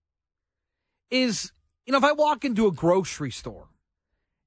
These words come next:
and somebody else is in the grocery store at the same time and runs out of the store with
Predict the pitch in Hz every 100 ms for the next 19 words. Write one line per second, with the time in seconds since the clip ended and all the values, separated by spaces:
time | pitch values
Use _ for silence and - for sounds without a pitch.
0 | _ 202 202 247 277 269 262 262 240 -
1 | - _ _ _ _ _ _ - 208 202
2 | 247 190 190 226 208 220 196 - 208 202
3 | 151 - 190 180 151 175 180 180 175 135
4 | 110 _ _ _ _ _ _ _ _ _
5 | _ _ _ _ _ _ _ _ _ 156
6 | 226 285 240 247 226 202 - 220 233 214
7 | 190 180 151 _ _ _ _ 180 196